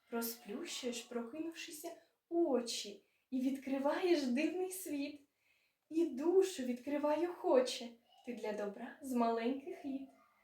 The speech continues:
Вікно до сонця відчиняєш, для друзів двері відчиняй,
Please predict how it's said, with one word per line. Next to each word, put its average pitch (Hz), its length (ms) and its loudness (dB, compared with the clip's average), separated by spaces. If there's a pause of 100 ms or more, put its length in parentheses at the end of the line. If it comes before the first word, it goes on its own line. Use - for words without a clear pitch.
(240)
Вікно 294 380 -2
до 277 100 -2
сонця 311 500 -2
відчиняєш, 233 1080 -6 (220)
для 262 200 4
друзів 403 440 2
двері 269 380 2
відчиняй, 269 680 -4